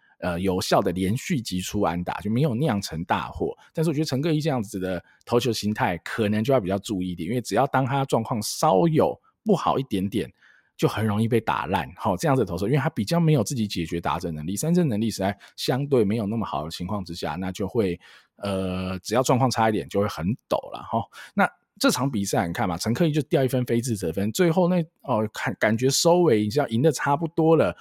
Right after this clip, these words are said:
哦，因为那一场我记得还有一个 back to back 嘛，齁，就是，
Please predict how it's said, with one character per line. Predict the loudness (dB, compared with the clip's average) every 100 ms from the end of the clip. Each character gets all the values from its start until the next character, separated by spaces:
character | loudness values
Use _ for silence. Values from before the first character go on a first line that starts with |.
| -12 -2
哦， | 2
因 |
为 | 4
那 | 4
一 | 2
场 | 2 0
我 |
记 | 0
得 | 0
还 |
有 | 0
一 |
个 | 0
back | -2 -2 -2
to | -4 -2
back | 0 0
嘛， | -4 -6
齁， | 0 0
就 | 2
是， | 2